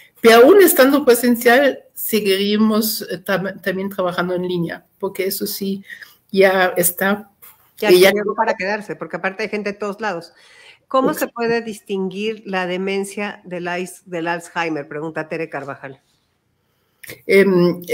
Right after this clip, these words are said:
Speaker 1: la, el Alzheimer es una forma de demencia. La
Speaker 2: ¿Cómo
Speaker 1: demencia
Speaker 2: cuál?
Speaker 1: más frecuente es causada por enfermedad de Alzheimer. Ujú.
Speaker 2: ¿Y también demencia consideras el accidente cardiovascular o eso no es demencia?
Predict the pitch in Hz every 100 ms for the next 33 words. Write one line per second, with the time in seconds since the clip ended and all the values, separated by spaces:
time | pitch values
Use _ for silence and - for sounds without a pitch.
0 | 180 185 185 180 185 185 175 175 - -
1 | _ _ _ _ - 185 180 202 208 240
2 | 226 233 247 - 240 226 196 175 180 160
3 | 165 165 160 156 156 165 - - _ _
4 | _ _ - 180 180 175 180 196 226 359
5 | 254 220 - - 196 233 - - 226 -
6 | 233 311 349 403 - - 202 226 269 -
7 | - - 180 185 214 226 247 240 208 190
8 | 196 190 180 170 175 - 165 165 - -
9 | 202 _ _ _ 196 190 196 254 294 -
10 | 208 226 233 220 214 208 208 214 214 208
11 | 208 220 208 202 185 196 190 190 202 180
12 | 165 175 165 - 175 180 190 202 180 165
13 | 165 160 160 156 165 226 185 180 175 175
14 | 165 160 156 151 147